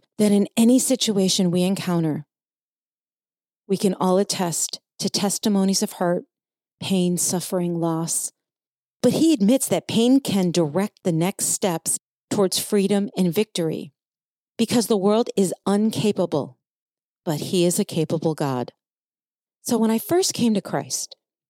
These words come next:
which was a little over eleven years ago, I didn't know any scripture. Well, I actually did know some scripture, but I didn't know I knew scripture. I came from a faith that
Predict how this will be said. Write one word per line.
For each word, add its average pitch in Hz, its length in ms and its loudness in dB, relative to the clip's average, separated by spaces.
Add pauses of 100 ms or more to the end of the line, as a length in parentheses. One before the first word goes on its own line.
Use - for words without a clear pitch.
(280)
which 196 220 -8
was 185 160 -8
a 185 60 -6
little 247 360 -4
over 185 200 -4
eleven 175 360 -4
years 160 240 -4
ago, - 340 -14 (920)
I 254 120 0
didn't 311 220 2
know 175 140 2
any 165 160 -2
scripture. - 500 -6 (1300)
Well, 196 360 0 (460)
I 196 100 0
actually 208 320 -2
did 175 240 -2
know 156 140 0
some 147 220 -4
scripture, - 380 -4
but 160 120 -2
I 165 100 -2
didn't 185 180 -4
know 185 180 0
I 160 60 0
knew 156 160 -4
scripture. - 500 -4 (800)
I 220 60 -4
came 302 200 2
from 262 180 2
a 202 60 2
faith 214 440 -2
that 175 360 0